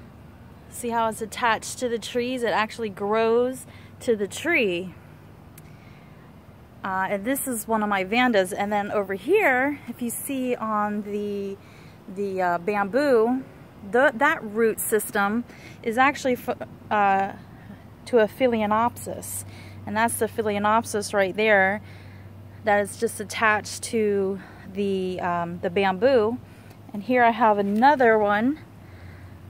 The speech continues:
It's a Phalaenopsis. This is the most common orchid that you can get.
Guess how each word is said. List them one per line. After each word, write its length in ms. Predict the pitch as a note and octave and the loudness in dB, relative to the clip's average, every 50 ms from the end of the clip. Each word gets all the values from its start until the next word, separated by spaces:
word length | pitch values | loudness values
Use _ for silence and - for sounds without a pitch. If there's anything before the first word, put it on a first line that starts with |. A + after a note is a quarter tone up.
| - - - | -20 -18 -12
It's 100 | - - | -2 -2
a 60 | A#3+ | -2
Phalaenopsis. 1080 | - - B3 A3+ A3+ G#3+ G#3 G3+ G3 F#3 F#3 G3 - - B3+ B3+ D#4 F4+ - - - | 0 2 2 2 2 2 2 2 4 4 4 2 2 2 2 2 2 2 -2 -6 -2
This 140 | - C4+ B3 | -2 0 0
is 100 | B3 B3 | 0 0
the 60 | A#3+ | 0
most 280 | A#3+ A#3+ A3+ A3 - - | 2 2 2 0 -2 -6
common 640 | - - B3+ A#3 A3+ A#3 A#3+ A#3+ B3 C4 C#4+ D4 - - - - - - - - - - | -6 0 2 4 4 6 6 6 6 4 4 2 0 -8 -14 -16 -16 -16 -16 -16 -16 -2
orchid 420 | - A#3 A3+ A#3+ A#3+ - C4+ A#3+ A3 | 2 4 4 4 4 4 2 2 2
that 140 | A3+ - - | 0 0 0
you 120 | A#3+ A#3+ | -2 -2
can 260 | A3+ - B3+ A#3+ A3 | 0 0 0 0 2
get. 380 | G3 G#3+ G3 G#3 B3+ E4 F#4 | 4 6 6 8 6 6 2